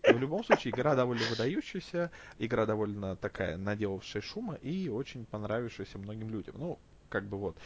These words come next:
о чем говорит новость, о том, что вот игра вот так довольно неплохо для такого проекта, который не является какой-нибудь очередной колдой, продалась. А суть в чем? Дело в том, что, а, у игры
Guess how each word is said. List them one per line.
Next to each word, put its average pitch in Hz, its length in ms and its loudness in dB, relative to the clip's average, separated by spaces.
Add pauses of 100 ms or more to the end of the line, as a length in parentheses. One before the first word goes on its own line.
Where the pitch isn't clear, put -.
(180)
о - 100 2
чем 131 160 -6
говорит 110 260 0
новость, 98 340 -4
о - 60 -6
том, 107 160 -8
что - 220 -6
вот 85 160 -10 (160)
игра 98 260 0
вот 90 180 -4
так 98 220 -4
довольно 107 360 0
неплохо 107 440 -2
для 90 320 -2 (320)
такого 107 320 -2
проекта, 95 480 0
который 101 340 -4
не 101 200 -2
является 92 480 0
какой-нибудь 95 480 -8
очередной 101 340 -8
колдой, 92 320 -4
продалась. 107 460 -6 (580)
А 113 480 2 (300)
суть - 200 -6
в - 120 -16
чем? 95 200 -4 (600)
Дело 120 260 2
в 127 60 -6
том, 143 160 -4
что, 131 320 0 (580)
а, 107 340 4
у 113 60 0
игры 123 400 0